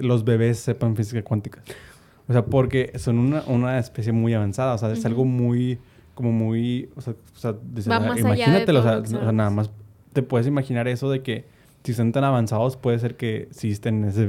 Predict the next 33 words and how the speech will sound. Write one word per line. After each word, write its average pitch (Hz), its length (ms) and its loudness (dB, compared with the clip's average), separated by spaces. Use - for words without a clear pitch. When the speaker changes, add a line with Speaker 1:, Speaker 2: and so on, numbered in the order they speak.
Speaker 1:
en 104 140 0
ese 101 160 0
nivel 98 380 -2
de 98 80 -4
avanz-, 90 260 -8
de 95 300 -6
avanzados, 117 420 -6
¿no? 131 80 -2
Speaker 2:
Ujú. 214 300 -12
Speaker 1:
Y 123 120 0
él 120 100 2
decía, 127 500 2
a 123 120 2
mí, 117 360 4
dice, 117 640 -2
este, 104 260 -4
yo 110 140 -2
estoy, 120 760 0
mm, 95 180 -6
como 110 420 -2
celoso, 131 440 2
dice, 107 140 0
Estoy 107 240 0
ce-, 139 220 -2
estoy 110 300 -2
celoso 123 580 0
de 117 140 -4
que 113 100 -6
yo 107 120 2
no 110 120 2
voy 107 140 2
a 104 100 -2
poder 101 360 0